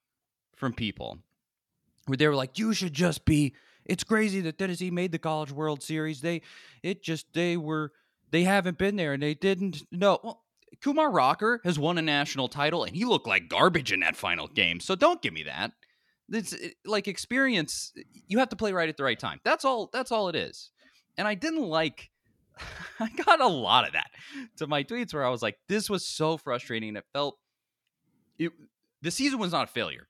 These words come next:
at all. The season was a breakthrough, and it was incredible, and it was so exciting, and it was a great respite from all the garbage that had happened before, and I'm so appreciative still. So, so appreciative,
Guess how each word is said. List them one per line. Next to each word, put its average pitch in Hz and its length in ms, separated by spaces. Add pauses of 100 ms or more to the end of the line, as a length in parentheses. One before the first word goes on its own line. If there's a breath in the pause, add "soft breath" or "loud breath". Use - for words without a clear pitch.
at 117 140
all. 95 160
The - 100
season 190 400
was 110 220
a 95 40
breakthrough, 95 520
and 101 80
it 113 60
was 101 120
incredible, 92 520
and 92 60
it 87 40
was 82 160
so 120 140
exciting, 95 380
and 87 60
it 92 60
was 87 120
a 98 60
great 113 300
respite 95 420
from 98 160
all 113 140
the 117 60
garbage 120 480
that 120 120
had 104 100
happened 101 360
before, 156 380
and 110 100
I'm 87 60
so 165 280
appreciative 120 560
still. 104 440 (220 soft breath)
So, 151 360
so 117 160
appreciative, 95 600